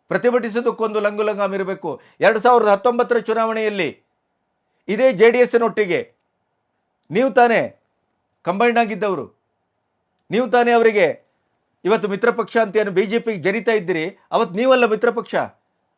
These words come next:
ಅವತ್ತು ಇದೇ ಪ್ರಜ್ವಲ್ಲು ಕ್ಯಾಂಡಿಡೇಟು. ಎಲ್ಲೋಗಿದ್ರಿ ಆವಾಗ?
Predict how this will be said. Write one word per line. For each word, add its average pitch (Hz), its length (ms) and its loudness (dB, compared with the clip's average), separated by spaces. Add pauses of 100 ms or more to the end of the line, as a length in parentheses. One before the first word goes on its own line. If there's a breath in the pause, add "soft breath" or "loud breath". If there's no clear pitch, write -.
ಅವತ್ತು 226 220 2
ಇದೇ 240 160 2
ಪ್ರಜ್ವಲ್ಲು 233 520 0 (1300)
ಕ್ಯಾಂಡಿಡೇಟು. 220 520 2 (1000)
ಎಲ್ಲೋಗಿದ್ರಿ 226 420 0
ಆವಾಗ? 214 260 2